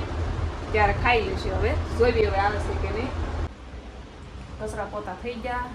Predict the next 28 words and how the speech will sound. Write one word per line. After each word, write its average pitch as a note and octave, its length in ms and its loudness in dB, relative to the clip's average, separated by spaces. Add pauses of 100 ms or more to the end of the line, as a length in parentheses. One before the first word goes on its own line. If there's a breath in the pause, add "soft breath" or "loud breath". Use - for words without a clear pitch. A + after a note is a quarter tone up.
(220)
અને F#3 160 -6
હવે F#3+ 180 -6
ઘડીક G3 300 -8
હોઈ A3 140 -2
જવાનું G#3+ 380 -4
છે. A#3+ 400 -8 (400)
અને F#3 260 -8 (100)
તમને G3 240 -10
બધાને F#3+ 380 -8
મારી F#3+ 360 -4
ઈડલી F#3+ 220 -8
કેવી G#3+ 340 -4
લાગી A3+ 260 -4
ને G3+ 100 -4
એ F3+ 120 -6
કોમેન્ટમાં F#3 540 -8
કહેવાનું G#3 460 -6
છે. A3+ 200 -6 (500)
મેં F#3 220 -6
દેવ G#3 240 -4
હાટુ G3 220 -4
રાખી G#3+ 300 -2
છે B3 160 -6
ઈડલી. G#3 440 -4 (500)
જો F#3+ 60 -4
એ F#3+ 120 -2
ખાવા G3+ 280 -4
આવશે A3+ 440 -2